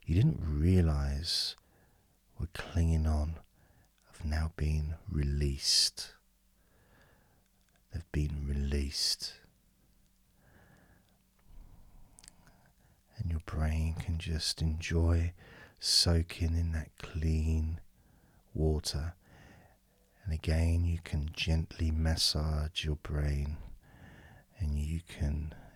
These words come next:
experience that sense of, <sighs> I don't even know if there's a word for it,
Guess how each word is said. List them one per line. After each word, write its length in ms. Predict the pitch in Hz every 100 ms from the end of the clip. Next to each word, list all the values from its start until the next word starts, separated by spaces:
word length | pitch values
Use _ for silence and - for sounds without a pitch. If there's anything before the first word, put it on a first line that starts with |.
| 110
experience 1400 | - - - - - - 82 82 80 76 73 73 - - -
that 240 | 73 69 -
sense 800 | - - - - 80 80 - -
of, 260 | 71 76 - - - - - - - - - -
<sighs> 1300 | - - - - - - - - - _ _ _ - -
I 1000 | - - - - - - - - 90 - - - - - - - - - - - - 90 85 - 87 - - - -
don't 180 | 92 98
even 120 | 92
know 60 | 90
if 80 | 90
there's 180 | 87
a 60 | 85
word 440 | 82 82 82 78
for 220 | - - 78
it, 140 | 65